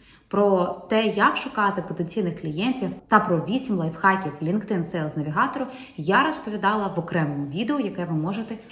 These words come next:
потім переглянути тут. Отже, LinkedIn — це найбільша база потенційних клієнтів, бо LinkedIn — це єдина професійна соціальна мережа. Тому, якщо ви хочете шукати нових клієнтів, то перш за все вам треба йти саме туди.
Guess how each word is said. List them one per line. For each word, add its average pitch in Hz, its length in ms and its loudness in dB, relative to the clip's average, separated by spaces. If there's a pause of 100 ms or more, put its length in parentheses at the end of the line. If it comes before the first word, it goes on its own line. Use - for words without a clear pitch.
(160)
потім 220 340 2
переглянути 160 600 -4
тут. 139 280 -8 (380)
Отже, 170 360 4
LinkedIn — 160 500 0
це 220 80 0
найбільша 190 540 0
база 214 320 0
потенційних 185 640 -2
клієнтів, 160 480 -2 (400)
бо 202 200 6
LinkedIn — 190 560 2
це 208 60 0
єдина 196 720 4
професійна 190 600 0
соціальна 190 480 -2
мережа. 170 540 0 (200)
Тому, 240 300 8
якщо 262 260 2
ви 190 100 -2
хочете 220 400 -4
шукати 185 400 -2
нових 156 300 -2
клієнтів, 233 500 0
то 160 100 -4
перш 269 340 2
за 302 100 2
все 240 260 -2
вам 165 220 0
треба 202 320 0
йти 185 260 -2
саме 185 380 -2
туди. 170 340 -2